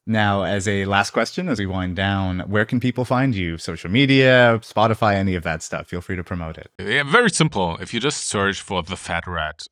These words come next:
Speaker 2: it's written in one word, but you probably find it, uh, when you just put in Fat Rat on Google. YouTube, Spotify, Instagram, where I said, like, I have only hundred thousand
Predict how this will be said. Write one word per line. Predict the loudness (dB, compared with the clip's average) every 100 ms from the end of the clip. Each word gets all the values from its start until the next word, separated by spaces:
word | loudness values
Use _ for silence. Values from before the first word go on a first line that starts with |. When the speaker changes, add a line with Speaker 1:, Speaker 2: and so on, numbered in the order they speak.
| -10
Speaker 2:
it's | -8 -4
written | 0 0 -2 -4
in | -2
one | -2 -2 0
word, | 0 0 -2
but | -6
you | -8
probably | -8 -6 -6 -6 -10
find | -10 -8 -6 -8
it, | -12 -16 _
uh, | -10 -8 -8 -12
when | -10 -6
you | -6
just | -6 -10 -10
put | -8
in | -8 -8
Fat | -4 -2 0
Rat | 2 0 -2 -12
on | -18 -8
Google. | -6 -4 -6 -10 _ _ _ _ 0
YouTube, | 2 4 4 4 2 -6 _ -12
Spotify, | -6 -2 -2 -2 -4 -2 -2 -6 _ -20 -20 -20 -10
Instagram, | -4 -2 0 0 -2 -8 -2
where | 2 2
I |
said, | 2 0 0
like, | -2 -4
I | -6
have | -8 -10
only | -8 -8
hundred | -8 -10 -10
thousand | -12 -12 -14